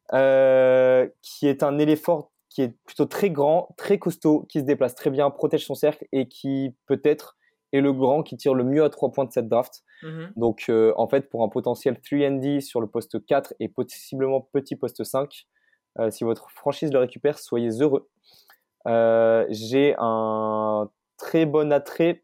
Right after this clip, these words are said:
Speaker 1: pour un garçon qui s'appelle Jet Howard, qui est le fils de l'ancien N B A, euh, Juwan Howard, euh,
Speaker 2: Et qui
Speaker 1: donc
Speaker 2: est
Speaker 1: qui joue à
Speaker 2: Michigan.
Speaker 1: Michigan. Euh, c'est pareil, on est, j'ai un amour inconditionnel pour les three and D. On est vraiment sur le poste deux, trois, le bon forward,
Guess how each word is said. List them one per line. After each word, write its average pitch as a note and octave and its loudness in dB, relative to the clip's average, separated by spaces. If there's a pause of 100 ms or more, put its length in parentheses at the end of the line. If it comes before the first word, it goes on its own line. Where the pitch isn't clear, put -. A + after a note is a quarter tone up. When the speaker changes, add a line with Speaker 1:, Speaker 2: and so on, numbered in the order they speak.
(100)
Speaker 1:
pour B2 -4
un A#2+ 0
garçon B2 -2
qui - -12
s'appelle A2+ -2
Jet C#3+ 0
Howard, C#3 2 (640)
qui - -4
est - 2
le A#2+ 2
fils - -6
de A2+ -6
l'ancien G#2+ -4
N G#2 -2
B G#2+ 0
A, - -10
euh, G#2 -2
Juwan A2 0
Howard, G#2 -4 (680)
euh, A2+ 0
Speaker 2:
Et - 4
qui A2+ 0
Speaker 1:
donc A#2 0
Speaker 2:
est - -10
Speaker 1:
qui G2+ -4
joue C#3 4
à D3 2
Speaker 2:
Michigan. A#2 0
Speaker 1:
Michigan. D3+ -8 (460)
Euh, A#2 4
c'est C#3+ 0
pareil, B2+ 0
on B2 -4
est, B2+ 2
j'ai A2+ -2
un A#2+ 0
amour C3 2
inconditionnel B2 -4
pour A#2 0
les G#2+ 0
three A#2+ -6
and A2 -2
D. A#2 -2
On A#2 -4
est A#2 -2
vraiment B2 0
sur - -4
le C3 0
poste C3+ -2
deux, B2+ -2
trois, - -2
le A#2 -6
bon D3 -2
forward, C3 0